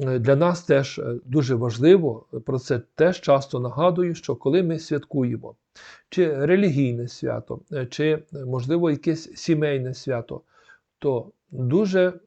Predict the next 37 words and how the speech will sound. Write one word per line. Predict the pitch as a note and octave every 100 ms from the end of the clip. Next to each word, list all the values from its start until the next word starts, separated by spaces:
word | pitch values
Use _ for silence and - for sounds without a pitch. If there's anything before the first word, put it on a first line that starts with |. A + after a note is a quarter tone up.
| _ C#3+
е, | B2+
бажано, | A#2+ C3+ C3+ A#2+ A2+ A#2
щоб | - B2+ A#2+ A2
кожна | - F#3+ F3+ C#3+
людина, | B2+ B2+ D#3+ A#2 G#2
яка | A#2+ - B2+
бере | A2+ A#2
участь | A2+ F3+ G3 C#3+ -
у | A2+
тому | A#2+ A2+
святі, | G#2+ C#3+ F3 F#3+ C3+
яка | A#2+ -
сидить | A2+ C3 A2+
за | G#2+ A2+
столом, | - A#2 D#3 F3+ - - - -
щоб | _ - A#2+
вона | D3 G#3
сказала | - A#2 C#3 C3+ B2+ -
хоч | - C3
коротенько, | - B2+ A#2+ F#3+ F#3 D3
але | - B2 B2
промову. | B2 - C3+ B2+ A#2 A2 - _ _ -
До | B2
цього | C3+ B2
треба | A#2+ A2 A2
готуватись, | C#3+ D3 B2+ A#2 B2 C3+ C3+ - - - - _ _ -
про | C3+
це | - D#3+
треба | C3+ B2+ A#2
думати, | A2 D3+ D#3 D3+
це | C3+ C#3
виховний | A#2 B2+ - A#2+ C#3 C#3+
момент. | B2 B2 C3 A2+ - _ _ _ _ _ _ _ _ _ _
Ось | - D3 -
недавно | C3 C3 C3+ C3
спілкувався | - B2 - C3 D#3+ D#3 -
із, | C3+ A2+